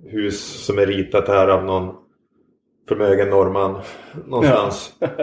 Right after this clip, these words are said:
Speaker 2: <laughs>
Speaker 1: Så är det typ det jag brinner för. Alltså jag kan verkligen se mig själv köra omvägar och göra omvägar i livet för att se bra arkitektur.
Speaker 2: Mm.
Speaker 1: Och, eh, se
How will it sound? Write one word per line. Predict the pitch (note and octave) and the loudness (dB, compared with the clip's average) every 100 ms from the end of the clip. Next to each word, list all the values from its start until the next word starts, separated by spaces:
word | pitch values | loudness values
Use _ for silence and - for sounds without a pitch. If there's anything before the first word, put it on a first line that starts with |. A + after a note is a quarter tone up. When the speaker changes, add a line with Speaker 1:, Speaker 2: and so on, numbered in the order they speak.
| - | -6
Speaker 2:
<laughs> | - | 0
Speaker 1:
Så | A#2 G#2 G2 | 4 4 4
är | G2 G#2+ | 4 4
det | G2+ | 4
typ | G#2 F2+ - _ _ _ | 2 -2 -6 _ _ _
det | A#2 A2 G#2 G2+ G2 G2 - - | -2 2 4 4 4 2 -2 -10
jag | A2+ G#2 F#2+ - | -2 -2 -2 0
brinner | A#2+ C#3 - | 2 2 -2
för. | - - | -10 -12
Alltså | - A2+ | -2 0
jag | G2 | 0
kan | G#2 G2+ | -2 2
verkligen | A2+ G2 F#2+ B2 G#2+ F#2+ F#2 - _ _ _ _ | 2 2 0 -2 0 -2 -4 -16 _ _ _ _
se | - F#2+ | 0 2
mig | F#2 | 0
själv | G2 F#2+ F2 | 0 0 -2
köra | - F#2+ F2 F#2 | -4 -2 0 -2
omvägar | A2+ G#2+ F#2+ G2+ G2+ F#2+ G2 F#2+ - - | 0 -2 0 2 4 4 4 2 0 -8
och | G2+ | -2
göra | F#2+ G2+ B2+ | 2 4 4
omvägar | G2+ F#2+ F#2+ F#2 | 2 0 0 0
i | |
livet | F#2 F#2+ F2+ F#2+ - | -2 -4 -4 -6 -10
för | - F#2+ F2+ F#2 - - | -2 -2 0 -4 -8 -8
att | F#2 - - _ _ _ _ _ - | -10 -12 -20 _ _ _ _ _ -6
se | - B2+ A#2 | 2 4 4
bra | F#2+ F#2 | 2 0
arkitektur. | F#2+ F2+ F#2 A2 - - _ _ | 0 -4 -8 -8 -12 -14 _ _
Speaker 2:
Mm. | B2 G#2+ - - | -10 -10 -12 -12
Speaker 1:
Och, | G2+ - _ - | -12 -12 _ -2
eh, | G#2+ G2 - - _ _ _ _ _ _ _ _ | -2 -2 -8 -20 _ _ _ _ _ _ _ _
se | - G2+ F#2+ F#2 F#2 | 0 4 4 4 0